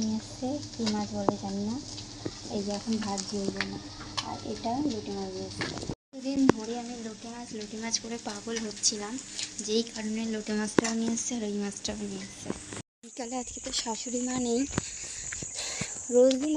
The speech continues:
ওকে শাশুড়ি মা নিয়ে যায় ঘুরতে, আর আজকে হচ্ছে শাশুড়ি মা গিয়েছে তার বোনের বাড়ি, মানে আমার মাসি শাশুড়িদের বাড়িতে গিয়েছে, একটা দরকারে গিয়েছে আর কি।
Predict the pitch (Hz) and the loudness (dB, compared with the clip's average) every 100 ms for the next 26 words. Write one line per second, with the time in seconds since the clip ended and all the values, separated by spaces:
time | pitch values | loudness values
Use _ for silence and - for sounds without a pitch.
0 | 269 240 285 277 269 - 220 262 262 269 | 2 0 0 0 -2 -6 -4 0 4 4
1 | 269 247 254 247 254 240 240 - 262 294 | 6 8 8 6 4 4 2 2 0 0
2 | - - - - - 226 - 220 - - | -6 -6 -6 -4 2 4 4 0 0 2
3 | 269 269 269 285 285 262 226 247 247 277 | 4 4 4 4 2 4 2 2 4 2
4 | 240 233 254 247 247 220 214 208 196 202 | 4 2 2 0 0 0 0 0 -4 0
5 | 233 320 - - - - - 233 254 247 | 2 2 -2 -8 -6 -6 -2 2 4 4
6 | 240 262 254 247 - - - - 247 254 | 4 2 2 0 -6 -6 -4 0 0 2
7 | 247 262 240 233 233 247 220 233 - 381 | 2 2 2 2 2 2 4 2 2 -4
8 | - - - - - 254 269 240 220 240 | -6 -10 -8 -8 -6 0 2 4 2 4
9 | 247 226 220 220 - 247 208 - | 4 4 2 2 2 0 0 -2